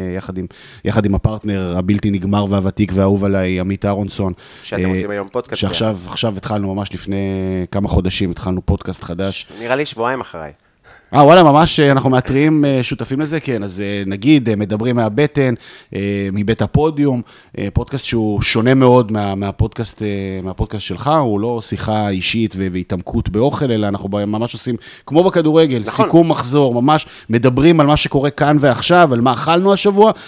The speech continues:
Speaker 1: מה היה בתקשורת וכולי. זאת אומרת, אה, אה, אה, אם הייתי, אם הייתי אומר לעצמי מראש, שזה, אני יכול להסתפק ב-, לשדר כדורגל, כדורגל ישראלי, ליגת האלופות, פה ושם אירועים גדולים, ולהמשיך לדבר על אוכל ו-,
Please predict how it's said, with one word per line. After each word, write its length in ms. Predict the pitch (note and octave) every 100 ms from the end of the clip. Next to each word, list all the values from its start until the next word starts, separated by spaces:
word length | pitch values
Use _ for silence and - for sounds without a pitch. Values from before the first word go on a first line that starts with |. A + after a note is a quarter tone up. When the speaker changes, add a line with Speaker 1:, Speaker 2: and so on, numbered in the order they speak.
| -
Speaker 1:
מה 180 | A2 B2
היה 160 | B2+ C3
בתקשורת 480 | B2+ A2+ - E3 C#3
וכולי. 240 | D3+ D3+
זאת 60 | B2+
אומרת, 180 | B2 - - _ _ _ _ _ -
אה, 40 |
אה, 680 | A2+ A2+ A2+ A2+ A2+ A2+ F2
אה, 200 | A2 A2+ B2+
אם 120 | C3+ A#2
הייתי, 480 | C#3 D#3 D#3 C#3+ C#3
אם 60 | C#3
הייתי 180 | D3
אומר 260 | D#3 D3+ D#3
לעצמי 380 | D#3 C3 - D3+
מראש, 360 | C3+ C3+ D3
שזה, 260 | C3+ A#2+ B2+
אני 80 | B2
יכול 200 | C#3 D3
להסתפק 440 | D3 C#3+ - D3 C3
ב-, 100 | C#3+ - - - A#2+
לשדר 360 | G#2+ C3 D#3
כדורגל, 480 | D#3+ D3+ C#3+ C#3 B2
כדורגל 320 | B2 C3 C#3
ישראלי, 440 | C3 C3 B2 B2 B2
ליגת 260 | C3 C3
האלופות, 500 | B2+ B2 - C3+ B2+
פה 120 | - B2+
ושם 260 | B2 C3 B2
אירועים 280 | A#2 B2+
גדולים, 360 | B2+ A#2 A#2+ A#2
ולהמשיך 380 | G#2+ A2 G#2+ C3
לדבר 260 | B2+ A#2+ B2
על 120 | A#2+
אוכל 300 | C3+ C3+ A#2+
ו-, 120 | G#2+